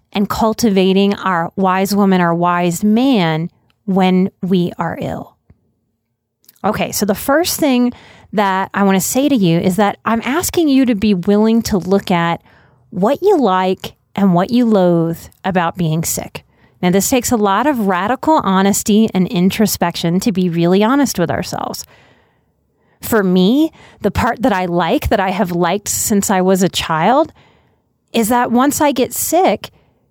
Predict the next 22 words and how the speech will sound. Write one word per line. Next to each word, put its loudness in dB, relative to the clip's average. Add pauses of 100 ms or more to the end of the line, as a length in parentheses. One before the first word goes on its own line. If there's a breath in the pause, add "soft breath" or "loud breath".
(600)
it -2
gives 0
my 2
super 0
ambitious, 0
goal-oriented 2
propensity 0
to 0 (100)
<laughs> 0
overwork 0
self 0 (580 soft breath)
permission 2
to -2
veg, -2 (640 soft breath)
to -2
binge 2
watch -2
T -2
V, -4 (480 soft breath)
to -2
watch -2
movies 2